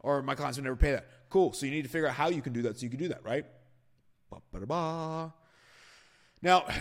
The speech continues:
getting discouraged from being a barber, it's the same thing as above, right? You, you're not having fun, again, too. You're getting discouraged, like, "Oh, is this the right thing?" You're not seeing progress overall in your life.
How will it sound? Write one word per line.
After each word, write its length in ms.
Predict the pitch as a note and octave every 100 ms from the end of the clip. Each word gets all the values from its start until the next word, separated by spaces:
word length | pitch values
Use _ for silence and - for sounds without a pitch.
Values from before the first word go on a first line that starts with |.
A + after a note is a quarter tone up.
| -
getting 180 | G3 G3+
discouraged 340 | - G#3 F#3+
from 140 | F3+
being 180 | E3+ F#3
a 40 | D3+
barber, 320 | D#3+ F#3 G3+
it's 160 | C#3+ E3
the 60 |
same 360 | - F3+ E3+ F3
thing 260 | F3+ E3+
as 100 | C#3+
above, 280 | C3+ A#2+ A2
right? 220 | A2+ C#3
You, 160 | C#3+ D#3
you're 120 | D3
not 120 | E3+
having 220 | F3 F3+ D#3+
fun, 280 | D#3+ D#3+
again, 240 | D#3 D3+ D3
too. 180 | D#3 C#3+
You're 120 | B2+
getting 180 | D3 C#3+
discouraged, 560 | C#3+ - C#3+ C#3+ B2+
like, 120 | B2+ C3+
"Oh, 160 | C#3 C#3
is 100 | C3
this 100 | B2+
the 100 | C#3
right 220 | C3+ A#2
thing?" 240 | C#3 C#3
You're 100 | C3+
not 160 | D#3+ C#3
seeing 240 | E3+ D#3
progress 520 | - C#3+ C#3+ C#3 C3+
overall 320 | D3 B2 C#3 C#3
in 40 |
your 120 | B2
life. 340 | A#2 B2+ C3+